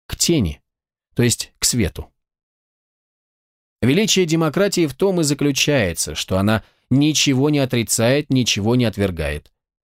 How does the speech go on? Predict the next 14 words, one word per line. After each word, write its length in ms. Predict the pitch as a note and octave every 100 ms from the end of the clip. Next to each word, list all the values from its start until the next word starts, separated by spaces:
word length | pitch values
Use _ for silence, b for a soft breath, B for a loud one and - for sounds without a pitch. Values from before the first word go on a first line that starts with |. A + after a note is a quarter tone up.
| -
Наряду 360 | C3 B2 C3+
с 80 | B2+
правами 400 | - A2+ A2+ A2+
человека 500 | - F#2+ F2+ A2+ -
стоят 400 | - G#2 A2+ - _ _ _
права 340 | - B2 G2 F2+
души. 400 | A#2+ - E2 - _ _ _ _ _ _ _ _ _ _ -
Подавлять 480 | G#2+ A#2 D#3 F3
фанатизм 560 | - D3 C#3 C3+ F#3 D3
и 180 | - A#2+
глубоко 460 | A2+ G#2 G#2+ -
чтить 460 | B2 - A#2 - - -
бесконечное 840 | A#2 - G#2+ A2 A#2 - G2 G2+
существо — 840 | - G2 - - G2 - C3 D#3+